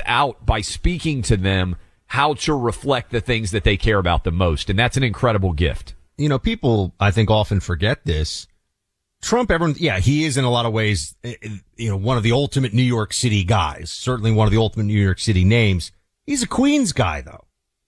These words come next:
Speaker 2: His family's from Queens.
Speaker 1: Yeah.
Speaker 2: Queens a little, you know, if you go to Queens right now in New York City, it's very overwhelmingly you know, middle to upper middle class, uh, a huge immigrant population.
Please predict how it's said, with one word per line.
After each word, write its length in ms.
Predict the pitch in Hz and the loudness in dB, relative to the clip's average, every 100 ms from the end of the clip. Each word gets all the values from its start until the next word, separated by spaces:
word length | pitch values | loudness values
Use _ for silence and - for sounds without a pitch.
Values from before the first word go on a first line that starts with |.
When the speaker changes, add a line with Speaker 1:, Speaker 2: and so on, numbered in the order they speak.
| - | -10
Speaker 2:
His 100 | - | -2
family's 380 | 269 302 285 | 2 2 0
from 120 | - 196 | -2 -2
Queens. 640 | 226 208 110 - - - _ _ - | 0 2 0 -2 -10 -10 _ _ -4
Speaker 1:
Yeah. 160 | 110 | 0
Speaker 2:
Queens 400 | - 220 320 302 | 0 2 2 0
a 60 | 269 | 0
little, 220 | 254 254 | 0 0
you 60 | 190 | 2
know, 160 | 160 | 0
if 100 | 156 | -2
you 60 | 156 | -4
go 100 | 277 | -4
to 80 | 262 | -4
Queens 360 | - 226 202 | -2 -2 0
right 160 | 185 170 | 0 0
now 240 | 185 180 | 0 2
in 80 | 156 | 2
New 80 | 143 | 0
York 240 | 139 120 | 0 -4
City, 460 | - 180 135 110 104 - _ - | -6 -4 -2 -2 -4 -12 _ -14
it's 140 | - | -8
very 400 | 98 82 139 143 143 | -4 0 0 0 0
overwhelmingly 1200 | 175 196 202 170 160 156 165 170 175 170 185 - _ - | 0 0 -2 -2 0 0 0 0 0 -2 -6 -12 _ -2
you 100 | 120 | 0
know, 280 | 117 107 101 | 2 0 -2
middle 500 | 117 139 156 160 165 | -2 0 0 0 -2
to 140 | - | 0
upper 440 | 127 117 139 - 151 | 2 2 -2 -2 0
middle 280 | 135 113 95 | 0 0 -2
class, 720 | - 135 160 170 180 - - - _ 95 | 0 0 2 0 0 -2 -6 -12 _ -6
uh, 280 | 92 90 90 | -4 -4 -4
a 260 | 90 98 | -2 -2
huge 520 | - - 202 208 147 - | -2 0 2 2 0 0
immigrant 360 | 151 151 156 | 0 0 2
population. 800 | - 147 151 135 135 135 - 135 | 2 2 2 2 2 0 -2 -2